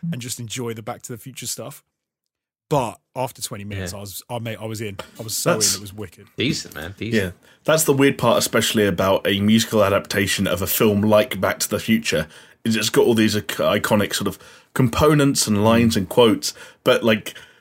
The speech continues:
Speaker 3: do I really want them? Do I really need, like, a, a, like, a version of Doc, like, singing where we're going, "We don't need roads"? Like,
Speaker 1: <laughs>
Speaker 3: like, do I need to know what that sounds like in sing-song
Speaker 2: Or, or,
Speaker 3: form?
Speaker 2: or,
Speaker 3: Like,
Speaker 2: or the
Speaker 3: no.
Speaker 2: inverse, like when,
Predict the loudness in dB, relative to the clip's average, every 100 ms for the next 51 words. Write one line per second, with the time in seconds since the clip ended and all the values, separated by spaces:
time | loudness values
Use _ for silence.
0 | 2 4 6 6 6 6 4 4 0 4
1 | 6 8 6 4 2 2 4 2 4 2
2 | 2 0 -4 -2 -2 0 0 4 4 6
3 | 4 2 2 4 4 2 0 0 0 0
4 | 2 4 4 4 4 6 6 6 2 4
5 | 4 6 6 4 4 6 6 4 4 6
6 | 6 6 4 2 0 0 2 4 6 6
7 | 6 4 4 4 4 2 2 2 0 -2
8 | 0 2 2 4 4 4 4 2 2 4
9 | 4 6 4 4 4 4 4 6 4 2
10 | -2 -2 -4 -2 -4 -2 -2 -2